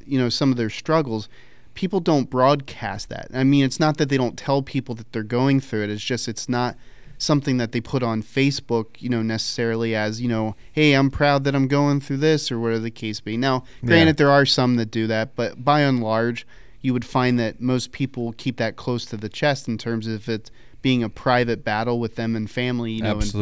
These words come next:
Speaker 1: involved and whatnot. But,
Speaker 2: Absolutely.
Speaker 1: and I would think that would kind of be the same context in which something like that would, you know,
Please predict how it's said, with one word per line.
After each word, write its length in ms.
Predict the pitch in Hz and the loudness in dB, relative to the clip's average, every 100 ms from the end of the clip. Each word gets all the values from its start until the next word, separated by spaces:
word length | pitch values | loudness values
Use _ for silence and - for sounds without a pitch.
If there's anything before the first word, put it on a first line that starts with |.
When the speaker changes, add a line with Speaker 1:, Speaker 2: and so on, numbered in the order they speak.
| 107 | 0
Speaker 1:
involved 200 | 95 101 | 0 -4
and 140 | 107 | -4
whatnot. 380 | 104 76 98 95 | -8 -8 -10 -10
But, 140 | - 127 | 0 0
Speaker 2:
Absolutely. 520 | 110 - 98 101 78 | 0 -6 -6 -6 -4
Speaker 1:
and 80 | 147 | 2
I 60 | 156 | 4
would 160 | 160 | 4
think 180 | 156 185 | 4 4
that 160 | 170 151 | 6 4
would 140 | 131 | 2
kind 240 | - 156 147 | 0 2 2
of 280 | 127 123 | 2 -2
be 120 | - 135 | 2 2
the 100 | 120 | 2
same 260 | - 127 | 2 2
context 640 | 123 135 135 135 127 117 | 2 0 2 2 0 -2
in 140 | 120 117 | -2 -2
which 180 | 117 - | -2 -2
something 320 | 123 117 117 | -4 -2 -4
like 160 | 107 - | -4 -4
that 200 | 110 85 | -4 -4
would, 260 | 113 104 - - - - - - - | -8 -8 -12 -18 -20 -20 -20 -20 -10
you 100 | 131 | -4
know, 220 | 113 98 | -4 -4